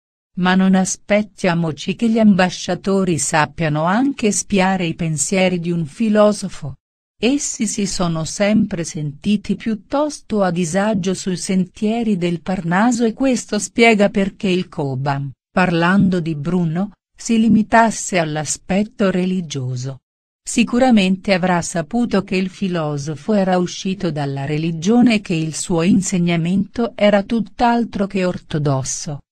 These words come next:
come dimostravano i suoi conflitti con gli ambienti accademici. Fatto sta che quel dispaccio,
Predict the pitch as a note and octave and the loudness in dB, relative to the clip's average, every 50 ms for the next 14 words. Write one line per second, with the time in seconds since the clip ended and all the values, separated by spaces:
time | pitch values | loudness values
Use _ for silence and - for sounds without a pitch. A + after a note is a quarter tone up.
0 | _ _ _ - A3 G#3+ G#3+ G#3 G3+ E3+ F#3 F3 E3+ F3 F3 - - - - G#3 | _ _ _ 0 4 6 6 6 4 4 2 0 0 -2 -4 -6 -10 -6 -2 -2
1 | G#3+ A3+ A#3+ A#3 A#3 A3+ G3 F#3 F#3 F#3 F3+ - - A3 G#3+ A3 A3 G#3+ - G3+ | 0 0 0 2 2 2 2 2 2 0 -2 0 2 4 6 6 4 2 0 0
2 | G3+ G3+ G3+ - - - F3+ G3+ G3+ - - - A3+ G3 - - A3 G#3+ G#3+ G3 | -2 -2 -2 -4 -6 -4 -4 -4 -4 -6 -8 -8 -8 -8 -6 -4 -2 0 0 2
3 | F#3 F3+ F3 F#3+ F#3 F#3 E3 G3+ G#3+ A#3 - G3+ - G#3 F3+ - - - F#3 E3 | 0 0 0 0 0 0 0 0 2 2 0 0 0 -2 -2 -2 -4 -6 -6 -4
4 | C#3 C3+ C3+ C3 C#3 C#3+ D3 D3 - - D3 C#3 - _ _ _ _ _ _ _ | -4 -4 -4 -4 -4 -6 -8 -10 -12 -12 -12 -14 -16 _ _ _ _ _ _ _
5 | _ _ _ - A3+ G#3 G#3+ G#3+ - - - G3+ F#3+ - - - F#3+ F#3+ F#3+ - | _ _ _ -2 0 0 0 0 -4 -8 -10 -8 -8 -8 -6 -4 -4 -4 -4 -2
6 | - F#3+ E3+ - - G#3 G#3+ A3+ G#3+ F3 G#3+ A3 G3+ - - - - C#3+ C3+ C3 | -2 -2 -2 0 -2 -2 0 0 0 -2 -2 -4 -4 -6 -10 -10 -8 -8 -8 -8
7 | C3 D3 - - - D#3+ C#3+ C#3 | -10 -12 -14 -14 -12 -12 -12 -14